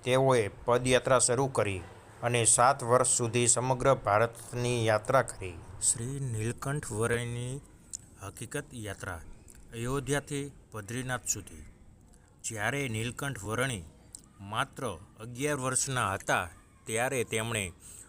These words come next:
ગૃહ જીવન ત્યાગીને આધ્યાત્મિક યાત્રા શરૂ કરી. પોતાનું નામ ઘનશ્યામ પાંડેથી બદલીને પોતે નીલકંઠ વર્ણી તરીકે ઓળખાવા લાગ્યા.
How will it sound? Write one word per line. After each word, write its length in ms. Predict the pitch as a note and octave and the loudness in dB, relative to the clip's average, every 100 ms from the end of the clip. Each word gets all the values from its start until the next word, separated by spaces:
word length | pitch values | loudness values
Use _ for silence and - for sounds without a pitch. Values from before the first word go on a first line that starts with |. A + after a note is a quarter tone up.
| - A2+ | -18 -8
ગૃહ 320 | A#2 C3+ C#3 | -2 0 0
જીવન 440 | A2+ B2+ C3 C3 | 0 0 0 -2
ત્યાગીને 600 | A2 A2+ A#2 C3+ C#3 G2+ E2+ - - - - - | -2 0 0 0 -2 -4 -8 -14 -20 -20 -20 -12
આધ્યાત્મિક 760 | G#2+ A2+ A2 C3+ C#3 C#3+ C#3+ C#3+ - _ - - | -6 -4 0 0 0 -2 -4 -4 -8 _ -20 -10
યાત્રા 380 | A#2 A#2 - C3 | -4 -4 -2 0
શરૂ 300 | - A2 C#3 | 0 0 -2
કરી. 340 | - F#2 D#2+ D2+ - - _ - _ - | -4 -6 -6 -14 -20 -20 _ -20 _ -6
પોતાનું 500 | B2+ - C3 C3 B2+ | -4 -2 -4 -4 -2
નામ 280 | B2 A#2+ | -2 -2
ઘનશ્યામ 680 | G#2 G2+ G#2+ - C3 C#3 C3+ - _ _ _ - | -4 -4 2 2 2 -2 -8 -14 _ _ _ -6
પાંડેથી 580 | A#2 B2 B2 A#2 B2 A#2 | -4 0 0 0 -4 -2
બદલીને 560 | A#2 A2+ C#3 D3+ G#2 F2 - _ _ - _ - | -2 0 0 0 -2 -6 -12 _ _ -20 _ -8
પોતે 340 | A#2 - A2+ | -6 -2 -2
નીલકંઠ 460 | G#2 A2 A2+ C#3 A#2+ | -2 -2 -2 -4 0
વર્ણી 380 | B2 C3 C3+ C3+ | 0 2 0 -2
તરીકે 440 | C3+ C3 - C3+ C3 | 0 -2 -2 -4 -2
ઓળખાવા 560 | A2 A2 - A#2+ D3 | -2 0 0 0 0
લાગ્યા. 480 | C3 F2+ F2+ E2 D#2 | 0 -2 -6 -10 -14